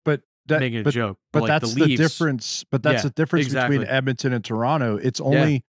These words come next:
Speaker 1: two sort of big players with the big contracts and the, and the term and the money, right?
Speaker 2: Yeah.
Speaker 1: They, they have room and they've had room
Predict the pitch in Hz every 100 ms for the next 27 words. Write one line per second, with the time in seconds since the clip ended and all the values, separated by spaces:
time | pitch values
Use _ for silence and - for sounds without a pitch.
0 | _ _ _ _ - - 160 160 135 151
1 | 131 107 - 123 110 _ 117 117 113 104
2 | 104 - 90 110 - 110 107 101 101 95
3 | 92 - 101 98 92 - _ - 95 95
4 | - 110 101 95 90 98 139 95 85 95
5 | 101 - _ _ _ _ 127 101 - _
6 | _ 127 123 117 _ _ 131 120 110 -
7 | 135 139 139 107 113 135 120 117 110 110
8 | 107 95 - 135 147 120 110 107 104 98